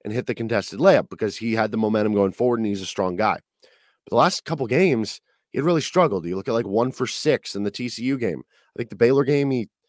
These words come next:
uh, something around there, one for five. I don't remember at this point. Um, but he really struggled hitting those shots. Kentucky, it got back to what we're used to. And I know the, the rebounding numbers weren't great.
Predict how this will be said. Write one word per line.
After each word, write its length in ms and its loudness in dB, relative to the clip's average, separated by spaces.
uh, 60 -6
something 320 -4
around 260 2
there, 100 2
one 180 0
for 140 -10
five. 360 0
I 40 0
don't 140 -2
remember 260 -4
at 80 -6
this 140 -8
point. 240 -8
Um, 320 -2
but 200 0
he 120 -4
really 300 6
struggled 500 2
hitting 320 -2
those 160 2
shots. 500 0
Kentucky, 440 4
it 80 0
got 200 4
back 220 6
to 80 0
what 120 4
we're 140 0
used 280 -4
to. 160 -10
And 80 4
I 60 6
know 160 10
the, 200 8
the 120 2
rebounding 420 4
numbers 260 2
weren't 180 2
great. 260 0